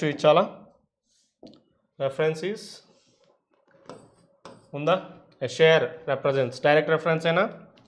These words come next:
ఎస్. నెక్స్ట్ క్వశ్చన్. ఫస్ట్ డచ్ ఈస్ట్ ఇండియా కంపెనీ. రెఫరెన్స్ కావాలా? డచ్ ఈస్ట్ ఇండియా కంపెనీ.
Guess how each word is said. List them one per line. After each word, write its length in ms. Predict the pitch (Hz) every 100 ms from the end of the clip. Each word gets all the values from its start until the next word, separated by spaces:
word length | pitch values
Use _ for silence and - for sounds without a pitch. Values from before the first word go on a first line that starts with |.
| 107
ఎస్. 120 | - - _ _ _ _ _ _ _ _ _ - - - _ _ _ _ -
నెక్స్ట్ 180 | 139 -
క్వశ్చన్. 320 | 160 - - - _ _ _ _ _ _ _ _ _ _ -
ఫస్ట్ 260 | 180 175 - - _ _ _ - - - -
డచ్ 180 | 139 156 156
ఈస్ట్ 180 | 151 156
ఇండియా 160 | 135 131 131
కంపెనీ. 300 | 110 107 - - 139
రెఫరెన్స్ 320 | 139 160 160 170
కావాలా? 280 | 160 160 214 - - _ _ _ _ _ _ _ _ _ _ _ - 135 143
డచ్ 240 | 165 - - -
ఈస్ట్ 160 | 147 - 147
ఇండియా 160 | 139 135
కంపెనీ. 280 | 120 107